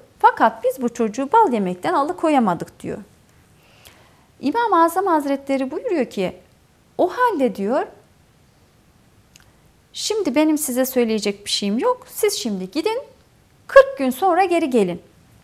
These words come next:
Şimdi şaşırıyorlar, etraftakilere bakıyor. "Ya bu nasıl olur? Biz aylarca yol çektik. Hiçbir şey söylemedi. Şimdi biz ne yapacağız?" falan diye deseler de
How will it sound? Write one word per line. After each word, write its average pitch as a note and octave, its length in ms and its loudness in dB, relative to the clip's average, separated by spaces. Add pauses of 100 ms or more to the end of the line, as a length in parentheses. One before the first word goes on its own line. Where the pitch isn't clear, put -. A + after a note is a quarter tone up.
(920)
Şimdi G3+ 340 -8
şaşırıyorlar, B3+ 960 -2
etraftakilere A3+ 800 -4
bakıyor. B3+ 420 -2
"Ya G#3+ 260 -4
bu A3 80 -6
nasıl A3+ 280 -4
olur? F4+ 220 -2
Biz - 140 -12
aylarca A#3 500 -2
yol D4+ 220 -4
çektik. - 500 -10 (400)
Hiçbir - 260 -10
şey B3+ 180 -4
söylemedi. E4 640 -2
Şimdi E4+ 320 -4
biz F4+ 160 -6
ne D#4+ 60 2
yapacağız?" C4 500 -2
falan C#4+ 400 -2
diye B3 280 -8
deseler C#4+ 540 0
de G4+ 160 -2